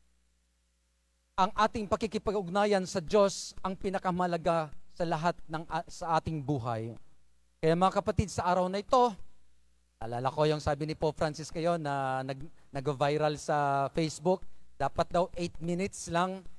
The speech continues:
Kaya makita ko yung mga seminarista dito. Tapos na po ang aking, tapos na po ang aking eight minutes. Siguro naman, sa unang pagbasa,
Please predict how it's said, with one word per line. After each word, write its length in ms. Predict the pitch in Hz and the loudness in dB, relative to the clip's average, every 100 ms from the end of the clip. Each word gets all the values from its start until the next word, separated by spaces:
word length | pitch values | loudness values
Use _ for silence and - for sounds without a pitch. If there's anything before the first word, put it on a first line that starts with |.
| - | -12
Kaya 160 | - 147 | -6 -4
makita 320 | 160 175 170 | -4 -2 0
ko 120 | 185 | 2
yung 120 | 170 156 | 2 0
mga 120 | 165 | -2
seminarista 520 | 170 160 160 - 165 | -4 -2 -2 0 -2
dito. 400 | 160 156 175 175 - - - - - - | -2 -2 0 0 -2 -10 -12 -18 -12 -4
Tapos 240 | 175 185 | 0 2
na 80 | 214 | 4
po 80 | 214 | 4
ang 40 | 202 | 2
aking, 160 | 220 220 - - | 0 -6 -8 0
tapos 220 | 196 208 202 | 2 2 0
na 100 | 262 | 4
po 100 | 247 | 8
ang 80 | 226 208 | 6 4
aking 160 | 233 214 | -2 -2
eight 160 | 208 196 | -2 0
minutes. 560 | 214 170 156 - - - - - | 0 0 -2 -6 -10 -12 -12 -4
Siguro 400 | 196 214 233 240 | 6 8 10 8
naman, 480 | 247 240 226 214 - - | 6 6 6 4 -6 -10
sa 240 | - 208 | 0 2
unang 240 | 214 220 226 | 2 2 2
pagbasa, 880 | - 185 196 208 226 190 170 165 | 2 2 2 4 6 8 8 4